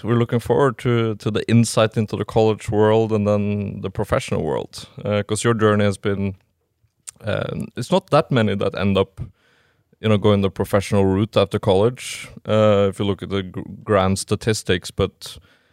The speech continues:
you're one of them, and you used the college golf arena to, to really become a really good golfer and, and take it to the next level. Um, but y-, I think you've always had the plan of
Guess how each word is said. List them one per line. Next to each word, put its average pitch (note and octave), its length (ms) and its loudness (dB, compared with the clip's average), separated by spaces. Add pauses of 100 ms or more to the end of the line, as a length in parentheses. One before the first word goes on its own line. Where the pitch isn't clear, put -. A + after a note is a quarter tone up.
(380)
you're A2+ 220 0
one A2+ 180 4
of A2 120 2
them, - 220 -4 (380)
and G2 440 2
you G2+ 60 0
used G2+ 640 -4
the G2+ 80 -6
college F#2+ 400 0
golf F#2+ 420 -2
arena F#2 380 -2
to, F2+ 500 -8
to - 100 -12
really F#2+ 440 -2 (1700)
become G2+ 340 0
a G2 100 4
really G2 240 2
good G2 160 -2
golfer G#2 440 0 (360)
and, - 120 -10
and F#2 160 -4
take G2+ 240 -2
it - 80 -6
to G2+ 80 -2
the F#2 100 -2
next A2+ 260 -2
level. G#1+ 300 -8 (320)
Um, F#2 600 0 (560)
but - 120 -6
y-, - 140 -12 (320)
I B2 80 2
think F3 180 -2
you've D#3+ 160 -4
always C#3+ 440 0
had A2+ 160 -2
the G#2+ 80 -2
plan A#2+ 440 2
of G2 300 0